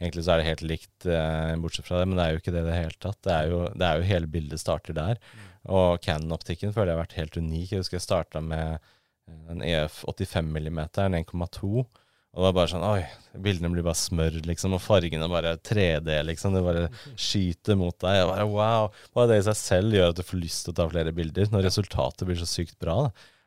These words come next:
Speaker 1: At det blir liksom bedre enn hva du ser med øynene dine. Og, og fastoptikken der, så har jeg brukt hele veien, trettifem millimeter en fire. Jeg tror, iblant så vel-, spør folk meg om, eh, hvis du kunne va-, valgt én linse resten av livet, fikk ikke lov å bruke noen andre,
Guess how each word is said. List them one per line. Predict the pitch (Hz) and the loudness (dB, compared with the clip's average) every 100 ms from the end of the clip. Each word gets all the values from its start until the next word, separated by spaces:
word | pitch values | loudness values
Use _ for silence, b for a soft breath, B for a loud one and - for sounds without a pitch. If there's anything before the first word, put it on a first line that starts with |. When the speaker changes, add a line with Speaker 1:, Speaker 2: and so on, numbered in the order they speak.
| - | -6
Speaker 1:
At | 95 | -2
det | 95 | 4
blir | 95 | 4
liksom | 90 80 | 4 0
bedre | 78 71 76 90 | -2 -2 0 2
enn | 82 | 2
hva | 80 | 2
du | |
ser | - 76 73 | 0 0 -2
med | 78 | -2
øynene | 80 69 65 | -2 -4 -6
dine. | 73 82 143 b b b b 95 | -4 -2 -2 b b b b 2
Og, | 98 95 - | 6 6 4
og | 92 | -2
fastoptikken | 92 - - 87 - 82 92 90 | -2 -4 -4 -4 -4 -2 0 2
der, | 90 | 4
så | 95 | 2
har | 85 | 2
jeg | 87 | -2
brukt | - | 0
hele | 90 78 | 0 0
veien, | 73 69 80 90 87 | -2 -2 0 0 -2
trettifem | 92 - 87 85 80 | -4 -6 -4 -2 -2
millimeter | 78 78 78 78 87 82 | -4 -4 -6 -6 -6 -4
en | 80 - | -4 -4
fire. | 87 80 80 92 b b b b | -4 -4 -2 -4 b b b b
Jeg | 104 | 2
tror, | 117 113 87 58 | 8 8 6 2
iblant | 104 110 101 | 4 4 6
så | |
vel-, | 113 104 87 | 6 6 4
spør | - 98 | 4 4
folk | 98 85 95 | 4 0 4
meg | 92 92 | 6 6
om, | 92 90 | 4 4
eh, | 90 | 2
hvis | 90 87 | 0 -2
du | |
kunne | 101 92 | -2 0
va-, | 87 85 | 0 2
valgt | 87 87 - - - _ - | 2 2 -2 -20 -20 _ 4
én | 90 90 92 | 6 6 4
linse | 90 80 - | 2 0 -2
resten | 82 - 90 | -4 -2 -2
av | 82 | -2
livet, | 82 80 | -2 -4
fikk | 80 80 | -6 -6
ikke | 90 | -4
lov | 82 85 | -4 -2
å | |
bruke | 87 90 | -4 -2
noen | 90 87 | 0 0
andre, | 80 82 | 0 2